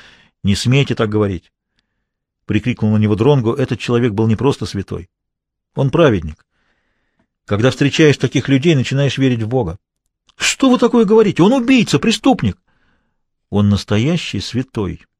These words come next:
Вам этого не понять». Дронго увидел, что в комнату вбежала Руна.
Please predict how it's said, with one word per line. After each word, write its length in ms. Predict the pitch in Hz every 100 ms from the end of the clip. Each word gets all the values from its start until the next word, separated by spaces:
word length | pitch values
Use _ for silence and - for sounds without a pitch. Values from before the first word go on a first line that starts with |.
| _ _ -
Вам 300 | 92 139 139
этого 180 | 90
не 140 | 87 101
понять». 420 | 117 110 85 - _ _ _ _ _ _ _ _ _ _ _ _ -
Дронго 420 | 90 135 156 135
увидел, 520 | 139 135 123 131 110
что 160 | - 110
в 100 | -
комнату 380 | 139 117 104 101
вбежала 420 | 101 110 117 110
Руна. 300 | 156 139